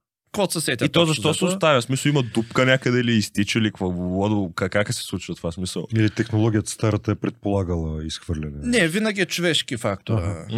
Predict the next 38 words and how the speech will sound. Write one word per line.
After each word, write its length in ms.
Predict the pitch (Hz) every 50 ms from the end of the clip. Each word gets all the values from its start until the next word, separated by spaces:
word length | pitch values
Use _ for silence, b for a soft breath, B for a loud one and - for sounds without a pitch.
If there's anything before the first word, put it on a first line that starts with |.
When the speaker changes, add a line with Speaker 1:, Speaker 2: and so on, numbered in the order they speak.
| 120 117 -
Speaker 1:
А, 120 | 151 151
Speaker 2:
Мгм. 100 | 147 - - -
Speaker 1:
почти 320 | - 170 - - - 196 170
винаги, 280 | 151 127 113 101 101
да 120 | 92 95 -
речем. 260 | 85 - - - - - 104 - _ -
А, 120 | 135 135 139 139 135 139 135 135 135 135 135 135 135 135 135
м, 420 | 139 139 143 143 139 131 131 131 120 117 - - _ _ _ _ _ _ _ _ _ _ _ _ _ _ _ _ _ _ _ _ _ _ - -
като 220 | - 170 - 160
започнем 540 | 156 170 165 - 202 190 - - 214 190 180
от 100 | 165 170
това, 280 | - 165 160 170 170 165
че 200 | - - 185 170
изпиваш 720 | 165 160 156 151 151 147 143 - - 175 170 156 147 -
една 180 | 160 156 151 147
бутилка 540 | 139 135 120 - 156 151 139 - 151 127 117
пластмаса 500 | 147 135 131 139 139 131 123 117 135 123
с 80 | 117
вода 340 | 135 135 127 110 127 127 127
и 40 | 123
Speaker 2:
Да. 200 | 117 113 107 101
Speaker 1:
хвърлиш 300 | 185 175 160 151 - -
през 160 | - 147 131 123
Speaker 2:
Да. 60 | 107
Speaker 1:
борда, 260 | 151 147 147 139 135
вместо 200 | 131 135 127 123
да 80 | 127 113
хвърлиш 320 | 117 135 123 120 113 104
в 140 | 113 107 98
буклука, 460 | 92 110 - - 131 113 - 110 101
нали? 180 | 107 127 143 -
Това, 160 | - 135 123
което 300 | - 131 120 117 123 113
го 80 | 107
правим 280 | 95 - 117 113 107 98
тук 160 | - - - 110
на 140 | 101 98
улицата. 560 | 92 85 90 90 - - - 160 196 240 254